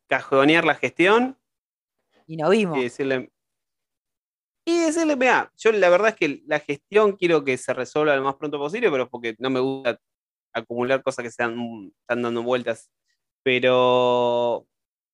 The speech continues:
Speaker 1: tranquilamente, si fuese otra persona, no le insisto más a mi... Eh, equivalente en cobranzas en mi empresa, le digo, "Mirá,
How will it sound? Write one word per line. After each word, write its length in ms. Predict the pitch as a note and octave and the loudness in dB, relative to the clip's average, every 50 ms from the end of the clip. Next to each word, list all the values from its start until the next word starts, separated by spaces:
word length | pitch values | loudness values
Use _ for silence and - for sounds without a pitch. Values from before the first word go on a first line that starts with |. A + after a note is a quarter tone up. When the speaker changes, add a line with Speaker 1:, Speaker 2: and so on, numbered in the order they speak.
| _ _ _ _ _ _ _ _ _ _ _ _ _ _ _ | _ _ _ _ _ _ _ _ _ _ _ _ _ _ _
Speaker 1:
tranquilamente, 760 | - D#3 D#3+ E3 F3+ F#3+ G3 G3 G3+ A#3 A#3+ A3+ F#3 D3 C3 | -2 -2 0 0 0 0 2 2 4 4 4 4 2 0 -2
si 160 | - - B2 | -2 -6 -10
fuese 280 | A#2+ - D#3 D#3 - D3+ | -6 -6 -4 -4 -2 -2
otra 160 | C#3 D3 C#3+ | 0 0 0
persona, 640 | C#3+ D3 D3 - A3 A#3 G3+ D3 C3+ A#2+ A2+ G#2 - _ _ _ _ _ _ _ _ _ _ _ _ _ _ _ _ _ _ - | 0 0 0 2 2 4 4 2 0 0 -4 -6 -8 _ _ _ _ _ _ _ _ _ _ _ _ _ _ _ _ _ _ -10
no 240 | C#3 C3+ C#3 C#3+ C#3+ | -6 -4 -2 0 0
le 100 | C#3+ C#3 | 0 -2
insisto 420 | C#3 C3+ - - D3+ - - D3 | -2 -4 -4 -6 -6 -6 -6 -4
más 400 | D3 D3+ C#3+ B2 - - - _ _ _ _ _ - | -2 -2 -2 -4 -6 -10 -16 _ _ _ _ _ -20
a 100 | G#2+ G#2+ | -20 -18
mi... 1120 | G#2+ A2 A2 G#2+ A2 G#2+ G#2+ G#2+ G#2+ G#2+ G#2+ G#2+ G#2 G#2 G#2 G#2 G#2 G#2 G#2 G#2 G#2 G2+ G2+ _ _ _ _ _ _ _ _ _ _ _ _ _ _ _ _ _ _ _ _ _ _ _ | -16 -14 -12 -10 -10 -10 -10 -12 -12 -12 -12 -12 -12 -14 -14 -16 -16 -16 -16 -16 -18 -18 -20 _ _ _ _ _ _ _ _ _ _ _ _ _ _ _ _ _ _ _ _ _ _ _
Eh, 600 | - A2 G#2+ G#2 G#2 G#2 G#2 G#2 G2+ G2 G2 G2 - _ _ _ _ _ _ _ _ _ _ _ _ _ _ _ - | -12 -12 -10 -10 -10 -12 -12 -12 -14 -14 -16 -18 -20 _ _ _ _ _ _ _ _ _ _ _ _ _ _ _ -14
equivalente 580 | B2 A2+ - B2 B2 B2+ C3+ C#3+ D3 D3 D3+ | -12 -6 -2 0 2 2 4 2 2 2 0
en 80 | C#3 C3 | -2 -2
cobranzas 540 | A#2+ C#3 C#3+ D3+ D#3 C#3 C3 - A2 - - | 0 0 0 0 0 -2 -4 -8 -16 -18 -16
en 100 | A2+ A#2 | -12 -8
mi 100 | A#2 B2 | -6 -4
empresa, 500 | B2 C3+ C#3 - - C#3+ C3+ C3 - C3+ | -4 -4 -2 0 2 2 2 2 0 0
le 60 | C3 C3 | 0 2
digo, 180 | C3+ C3 B2+ | 0 0 0
"Mirá, 280 | C3+ D#3 D#3+ C3+ - | 0 -2 -2 -2 -4